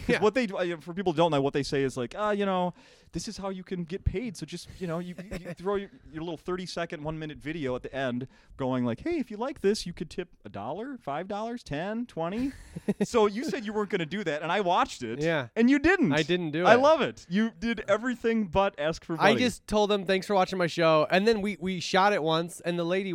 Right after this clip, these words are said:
Speaker 1: was, 'cause they're, they're very nice people.
Speaker 2: Sure.
Speaker 1: And I, I get it, kind of, but also, like, and not to, like, reveal the cur-, but they get a percentage of it, so it's like, "Just Venmo me money if you want it." And then maybe they'll be mad at me for saying that, but it's
Speaker 2: Uh, o-, other people have said similar things here. They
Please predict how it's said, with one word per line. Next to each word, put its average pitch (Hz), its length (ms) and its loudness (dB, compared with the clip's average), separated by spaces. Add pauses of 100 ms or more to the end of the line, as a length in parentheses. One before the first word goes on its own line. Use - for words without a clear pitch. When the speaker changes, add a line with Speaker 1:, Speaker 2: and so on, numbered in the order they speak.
Speaker 1:
was, 120 300 -10
'cause 185 160 -6
they're, 175 320 0 (180)
they're 160 140 -2
very 175 260 2
nice 143 360 -4
people. 110 400 -10
Speaker 2:
Sure. 104 260 0 (100)
Speaker 1:
And 208 140 0
I, 214 140 -2 (360)
I 170 80 0
get 160 340 -2
it, 147 140 -4
kind 180 300 -4
of, 170 80 -6
but 185 100 -4
also, 226 300 -6
like, 175 420 -4
and 151 160 -6
not 147 220 -6
to, 156 100 -12
like, 131 240 -6
reveal 135 380 -8
the 131 80 -12
cur-, - 180 -14
but 170 160 -12
they 240 120 -4
get 247 120 -6
a 190 60 -4
percentage 165 580 -6
of 123 140 -2
it, 165 180 -4
so 226 100 -10
it's 233 120 -12
like, 277 160 -6
"Just 226 240 -12
Venmo 240 320 -6
me 214 160 -6
money 151 320 -4
if 117 100 -12
you 139 140 -10
want 143 220 -4
it." 104 180 -8
And 147 100 -12
then 139 140 -12
maybe 143 200 -8
they'll 123 180 -10
be 117 100 -10
mad 110 140 -8
at 107 60 -10
me 107 100 -10
for 101 100 -20
saying 95 220 -12
that, 92 120 -14 (360)
but 214 260 2 (340)
it's 185 160 -2
Speaker 2:
Uh, 170 220 10
o-, 214 140 -2 (120)
other 214 200 6
people 180 260 2
have 147 80 2
said 139 140 -4
similar 139 280 2
things 117 240 -4
here. 214 100 2
They 202 40 -8